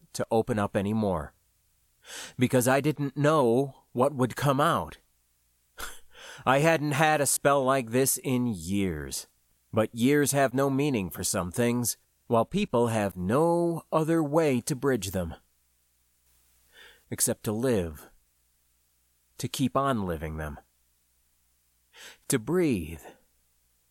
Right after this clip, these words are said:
In, out. In,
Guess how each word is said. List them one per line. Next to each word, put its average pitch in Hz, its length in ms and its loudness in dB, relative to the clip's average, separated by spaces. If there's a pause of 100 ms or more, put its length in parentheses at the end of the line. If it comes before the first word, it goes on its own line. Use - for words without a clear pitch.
(1000)
In, 127 520 -4 (2000)
out. 87 460 -6 (1800)
In, 147 580 -2